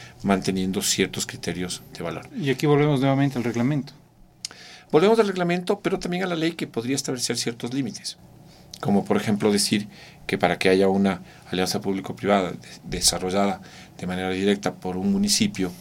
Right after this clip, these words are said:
Speaker 1: o por un consejo provincial, em, en el caso de n-, no tener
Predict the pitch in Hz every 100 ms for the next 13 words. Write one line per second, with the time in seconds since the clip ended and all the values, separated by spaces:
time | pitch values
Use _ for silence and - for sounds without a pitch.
0 | - - - - 87 85 85 87 87 90
1 | 92 92 110 113 98 98 - - - -
2 | - - - - - - - 101 92 92
3 | 92 87 - - 98 101 104 101 - 98
4 | 92 - 92 90 98 92 90 - - -
5 | - - 90 92 87 - - - - -
6 | 95 98 98 104 98 101 87